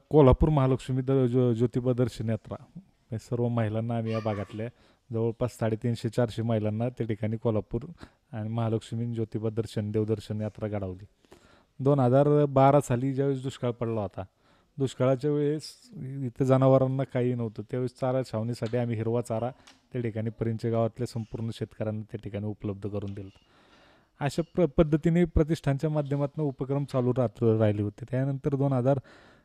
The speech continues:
अ, बारालाच त्या ठिकाणी राष्ट्रवादी युवक काँग्रेस, म्हणजे पुणे जिल्हा राष्ट्रवादी युवक काँग्रेसचा संप-, संपर्क प्रमुख या पदावरती काम करत होतो. त्यानंतर सातत्याने संपर्क प्रमुख दोन वेळा मी झालो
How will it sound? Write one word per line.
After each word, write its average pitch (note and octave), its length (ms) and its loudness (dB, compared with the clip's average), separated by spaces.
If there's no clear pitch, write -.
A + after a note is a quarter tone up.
अ, C3 420 4
बारालाच C3+ 680 4
त्या C#3+ 100 0
ठिकाणी B2+ 360 2
राष्ट्रवादी B2+ 680 2
युवक B2 220 2
काँग्रेस, B2 320 -2
म्हणजे B2+ 200 0
पुणे C3 280 0
जिल्हा B2 320 4
राष्ट्रवादी B2 400 2
युवक B2 200 4
काँग्रेसचा A#2+ 400 0
संप-, A#2 340 -4
संपर्क A#2 360 0
प्रमुख A#2+ 340 0
या A#2+ 120 2
पदावरती A#2 560 0
काम A2+ 180 -2
करत A2 180 -10
होतो. G2 260 -8
त्यानंतर C#3+ 440 0
सातत्याने C3+ 680 -6
संपर्क B2 500 -4
प्रमुख C3 280 -2
दोन B2+ 200 0
वेळा B2 200 0
मी B2 120 -2
झालो A#2 280 0